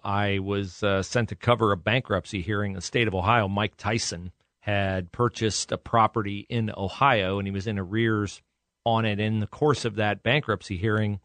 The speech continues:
they were showing him clearly a very high-end real estate brochure for a multi, multi-million dollar estate somewhere in Connecticut. And they handed him the brochure, and he's looking at the brochure and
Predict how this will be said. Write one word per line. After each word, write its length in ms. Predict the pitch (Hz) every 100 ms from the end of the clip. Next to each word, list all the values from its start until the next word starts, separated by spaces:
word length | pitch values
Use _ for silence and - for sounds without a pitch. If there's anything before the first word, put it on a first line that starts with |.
| _ _ _
they 100 | 123
were 120 | 127
showing 400 | 127 - 190 208
him 440 | 147 139 135 135 123 _ _ _ -
clearly 400 | 220 247 190 147
a 60 |
very 240 | 120 139 120
high-end 640 | 90 135 143 131 127 98
real 180 | 117 110
estate 320 | 95 98 95
brochure 540 | 95 104 - - - _
for 220 | 131 123
a 120 | 110 101
multi, 460 | 113 139 143 123
multi-million 640 | 113 113 - 107 104 107 98
dollar 320 | 101 101 95
estate 480 | 82 - 107 101 -
somewhere 360 | 107 101 92
in 80 | 90
Connecticut. 520 | - 101 101 90 - _ _ _ _ _ _ _ -
And 300 | 127 120 113
they 100 | 110
handed 300 | 135 156 139
him 100 | 123
the 60 |
brochure, 460 | 98 113 107 190 190
and 80 | 139
he's 140 | 104
looking 220 | 127 120
at 100 | 110
the 60 | 101
brochure 600 | 98 98 - 175 165 135
and 140 | 101